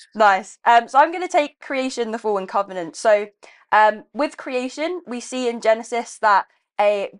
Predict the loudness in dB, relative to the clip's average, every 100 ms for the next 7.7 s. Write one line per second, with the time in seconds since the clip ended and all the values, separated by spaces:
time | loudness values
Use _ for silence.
0 | -4 -2 0 0 -2 -4 0 0 -2 -8
1 | -2 -2 -2 -8 -4 -2 -4 _ _ -12
2 | -4 -2 -2 -6 -16 -14 -14 -8 -2 -2
3 | -4 _ _ _ -10 -6 -4 -6 -8 -4
4 | -4 -4 -8 _ _ _ _ 0 0 -2
5 | -2 -2 -2 -6 -6 -8 -6 -6 -6 -10
6 | -10 -10 -10 -12 -16 _ _ _ -10 -8
7 | -8 -8 -2 2 4 4